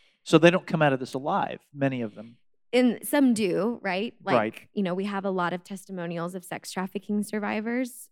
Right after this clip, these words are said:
Speaker 2: um, but, I mean, think of all the stories we just don't even know
Speaker 1: Yeah,
Speaker 2: of
Speaker 1: right.
Speaker 2: young
Speaker 1: Yeah.
Speaker 2: girls, women,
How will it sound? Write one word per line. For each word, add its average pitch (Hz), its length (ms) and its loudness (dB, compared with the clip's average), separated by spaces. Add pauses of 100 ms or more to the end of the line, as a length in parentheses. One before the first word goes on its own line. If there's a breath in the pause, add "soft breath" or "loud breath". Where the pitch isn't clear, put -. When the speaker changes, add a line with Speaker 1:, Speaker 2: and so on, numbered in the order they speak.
Speaker 2:
um, - 460 -10 (220)
but, 170 140 -4 (720)
I 196 60 -4
mean, 185 140 0
think 196 200 0
of 185 80 -6
all 165 180 0
the 180 60 0
stories 175 400 -10
we 165 100 -10
just 175 200 -12
don't 160 200 -4
even 165 240 -6
know 170 400 -2
Speaker 1:
Yeah, 113 200 -8
Speaker 2:
of 180 200 -6
Speaker 1:
right. 107 240 -14 (440)
Speaker 2:
young 185 260 0
Speaker 1:
Yeah. 196 60 2
Speaker 2:
girls, 214 520 2
women, 185 680 -2